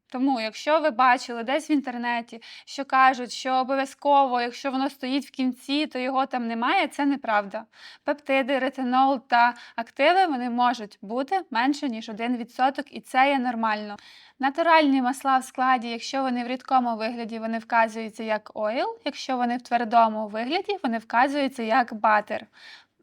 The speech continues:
Масла в косметиці, вони відповідають за зволоження і живлення шкіри. Проте про них поговоримо пізніше.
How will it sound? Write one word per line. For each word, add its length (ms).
Масла 500
в 80
косметиці, 720
вони 240
відповідають 800
за 100
зволоження 720
і 40
живлення 520
шкіри. 480
Проте 240
про 160
них 200
поговоримо 540
пізніше. 560